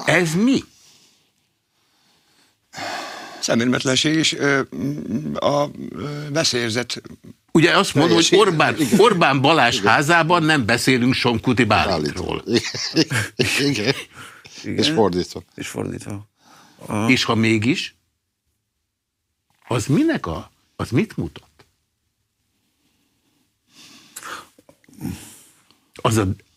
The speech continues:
Speaker 1: az a
Speaker 4: Hogy van ez? Hogyha, ha hülye vagy, és nem tudsz róla, akkor azért... a
Speaker 1: Ez a dekadencia?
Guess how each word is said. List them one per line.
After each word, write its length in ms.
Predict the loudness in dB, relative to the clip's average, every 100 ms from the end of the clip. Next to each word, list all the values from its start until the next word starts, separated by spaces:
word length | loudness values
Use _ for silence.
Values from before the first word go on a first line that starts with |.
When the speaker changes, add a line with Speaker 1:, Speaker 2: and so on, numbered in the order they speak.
| -4
Speaker 1:
az 240 | -2 0
a 460 | -2 -2 -2 -4 -6 _ _ _ _ -8 -8 -8 _ _ _ _ _ _ _ _ _ -8 -4 -2 -4 -10 -14 -18 -18 -20 -20 -20 -20 -20 -20 -20 _ _ -8
Speaker 4:
Hogy 240 | -4 -2
van 140 | -2
ez? 200 | -2 -4
Hogyha, 640 | -8 -8 -8 -6 -4 -2 -4 -10 _ _ _ _ _ _ _ _ _ -8
ha 340 | -4 -4 -4 -10 -16 _ _ _ _ _ -14 -8 -4
hülye 200 | -2 0
vagy, 220 | 0 0
és 240 | -2 -6 -6
nem 280 | -6 -4
tudsz 260 | -6 -8 -6
róla, 240 | -4 -4
akkor 260 | -6 -8 -8
azért... 580 | -6 -6 -6 -8 _ -20 _ _ _ _ _ _ _ _
a 80 | -10 -8 -4
Speaker 1:
Ez 120 | 0 2
a 80 |
dekadencia? 680 | 2 0 -2 -4 -6 -6 -6